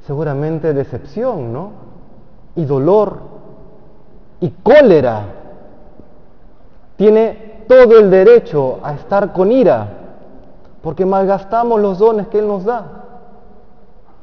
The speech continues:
¿Y qué hace Dios? Dios renuncia a su derecho de tener ira con nosotros.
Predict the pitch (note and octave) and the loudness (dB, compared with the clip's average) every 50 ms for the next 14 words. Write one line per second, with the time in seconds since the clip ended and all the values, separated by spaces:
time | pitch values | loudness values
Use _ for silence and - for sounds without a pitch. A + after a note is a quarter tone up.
0 | - - - F#3+ D3 - F#3+ F#3 E3+ - - D3 B2+ B2 C3+ C#3 C3 B2 A#2 - | -12 -8 -8 -8 -4 -4 -4 -4 -4 -4 -6 -6 -4 -4 -4 -4 -4 -6 -8 -12
1 | - - - - - - - - - - - - - - - - - - - - | -18 -20 -20 -20 -20 -20 -20 -20 -20 -20 -20 -20 -20 -20 -20 -20 -20 -20 -20 -20
2 | - - - - - - A#2 B2 C#3+ D3+ D#3+ D#3 E3 F3 E3+ F3 F3+ F3+ F3 E3 | -20 -20 -20 -20 -18 -12 -6 -2 0 2 2 2 0 0 0 0 0 0 0 -2
3 | D3 - E3+ D#3+ D#3 D#3 D#3+ E3 E3 - - - - - - - - - - - | -4 -6 -4 -2 -2 -2 -4 -8 -14 -18 -20 -20 -20 -20 -20 -20 -20 -20 -20 -20
4 | - - - - - - - - - - - - - - C#3+ C3 A2+ A#2+ B2 B2 | -20 -20 -20 -20 -20 -20 -20 -20 -18 -18 -18 -16 -10 -8 -6 -6 -4 -4 -4 -2
5 | B2+ F3 G3+ F#3+ - - - A3+ B3 C#4+ - - - - - - - - - - | 0 0 0 -2 -2 -6 -6 -6 -6 -8 -12 -18 -20 -20 -20 -20 -20 -20 -20 -20
6 | - - - - - - - G2+ A#2+ A2 - A#2 A#2+ B2+ C3 C3 C#3 - - - | -20 -20 -20 -20 -20 -20 -14 -12 -10 -8 -8 -8 -8 -6 -6 -6 -8 -10 -12 -10
7 | - D3+ C#3+ C#3 C3+ B2+ - B2 A#2 A#2 G#2+ G#2 - - G#2 F#2+ - F2 E2+ E2+ | -8 -6 -4 -4 -4 -4 -6 -8 -10 -10 -12 -12 -12 -12 -14 -14 -14 -16 -18 -20
8 | - - - | -20 -20 -20